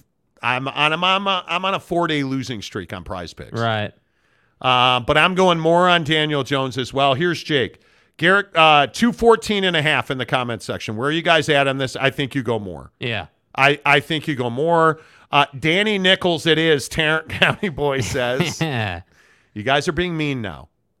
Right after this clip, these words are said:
Speaker 1: You guys are being mean now. Uh, Green Street Utes says, "Quick update on the members-only fantasy league."
Speaker 2: Oh, that's right. I forgot about this.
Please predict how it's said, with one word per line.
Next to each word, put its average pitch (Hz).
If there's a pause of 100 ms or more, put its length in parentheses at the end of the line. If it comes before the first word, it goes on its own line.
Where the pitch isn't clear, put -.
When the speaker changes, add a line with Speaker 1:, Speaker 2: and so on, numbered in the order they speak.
(300)
Speaker 1:
You 123
guys 151
are 180
being 143
mean 127
now. 67 (500)
Uh, 143
Green 156
Street 190
Utes - (1120)
says, 127
"Quick -
update 135 (240)
on 135
the 131
members-only 151
fantasy 147
league." 82
Speaker 2:
Oh, 320
that's 330
right. 226
I 233
forgot 170
about 190
this. -